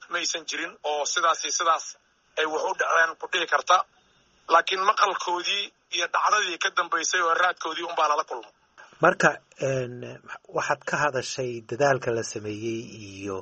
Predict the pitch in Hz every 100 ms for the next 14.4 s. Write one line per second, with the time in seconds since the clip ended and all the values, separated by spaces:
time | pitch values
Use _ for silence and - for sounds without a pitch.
0 | - - - 151 135 123 127 113 101 101
1 | 101 - - - 160 165 151 135 170 -
2 | 135 120 143 127 110 90 82 - 110 123
3 | 131 127 113 117 107 104 - - _ _
4 | _ _ - 151 175 202 196 185 180 160
5 | 160 196 185 170 156 156 139 175 165 -
6 | 147 151 202 - - - - - 180 -
7 | - - - 190 - - _ _ _ _
8 | - - - - 156 - 180 165 - -
9 | 170 170 160 196 185 165 156 160 160 170
10 | 185 175 151 - 170 214 208 - 175 -
11 | - 160 175 185 - 151 156 156 175 180
12 | 160 165 175 - _ _ _ _ - 175
13 | 185 - 175 160 - 160 214 214 208 -
14 | 170 156 -